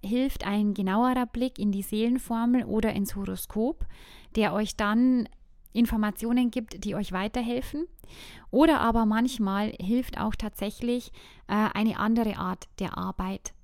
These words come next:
um das Ganze in Heilung zu bringen. Ich arbeite ja bei mir in der Praxis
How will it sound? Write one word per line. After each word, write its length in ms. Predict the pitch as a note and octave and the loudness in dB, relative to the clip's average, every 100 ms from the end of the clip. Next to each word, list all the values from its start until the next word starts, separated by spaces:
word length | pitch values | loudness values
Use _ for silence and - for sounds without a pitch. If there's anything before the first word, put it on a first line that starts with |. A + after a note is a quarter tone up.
| - | 0
um 160 | G#3+ | 2
das 200 | G#3+ G#3 | 2 0
Ganze 340 | - F#3 G#3 G#3+ | -2 -2 -2 -2
in 380 | G#3 - G#3 F#3 | -2 -2 -2 -2
Heilung 320 | F#3+ F#3+ G3 | -2 -2 -2
zu 120 | F#3+ | -2
bringen. 480 | - F#3 F3+ F3+ F3+ - - - - - - - - | -2 -2 -2 -4 -8 -16 -20 -20 -20 -20 -20 -18 0
Ich 200 | B3+ A#3 | 0 2
arbeite 360 | A3+ A3+ A3 | 2 2 2
ja 60 | G#3+ | 0
bei 140 | G3 | 2
mir 160 | G3+ A#3+ | 4 4
in 80 | A#3 | 2
der 60 | |
Praxis 560 | G#3+ G#3+ A3 - A3 | 0 -2 -4 -4 -6